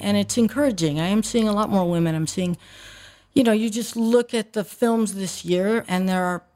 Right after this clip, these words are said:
lots of women in, in the positions of supervising sound editor and re-recording mixer,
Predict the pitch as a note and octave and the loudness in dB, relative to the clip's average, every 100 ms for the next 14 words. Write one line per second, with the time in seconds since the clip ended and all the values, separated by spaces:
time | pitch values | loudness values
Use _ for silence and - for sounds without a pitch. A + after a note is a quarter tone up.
0 | G#3+ G#3 G3 G3+ G3 - A3+ F#3 F#3 G3+ | -6 -2 2 2 2 -2 -8 -4 0 2
1 | A3 A3 A3+ - - G3 G3 G3 - - | 4 4 2 0 -2 0 2 0 -2 -10
2 | _ - - - - - - B3+ A#3+ A3+ | _ -14 -14 -18 -20 -10 2 4 4 2
3 | A#3 G3+ A3+ A3 A#3 G#3 G3+ F3+ - G3+ | -2 0 0 2 0 2 0 -2 -4 -4
4 | F#3 F3+ F3 G3 - D4+ C#4+ G#3+ F3 E3+ | 0 -2 0 -2 2 2 4 2 0 -4
5 | D#3 - - - - F#3+ G3 F#3 F#3 F3+ | -6 -12 -14 -10 -2 2 2 2 0 -2
6 | - F#3 F#3+ G#3 B3+ - D#3+ - - | -2 0 4 4 2 -2 -6 -8 -12